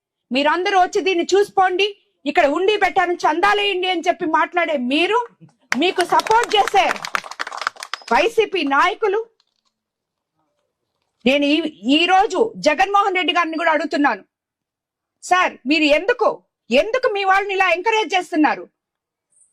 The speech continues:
ఏం తప్పు చేశామని మహిళలము, మహిళలకి ఇంత అన్యాయం ఎందుకు? మీరు మీ ఇంట్లో వాళ్ళని అంటే మీరు ఊరుకుంటారా?"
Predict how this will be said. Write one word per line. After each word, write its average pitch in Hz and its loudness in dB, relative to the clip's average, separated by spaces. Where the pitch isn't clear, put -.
ఏం 359 2
తప్పు 392 0
చేశామని 403 0
మహిళలము, 359 -2
మహిళలకి 403 0
ఇంత 359 0
అన్యాయం 392 0
ఎందుకు? 349 -2
మీరు 320 4
మీ 269 6
ఇంట్లో 392 2
వాళ్ళని 403 0
అంటే 320 0
మీరు 320 -2
ఊరుకుంటారా?" 381 2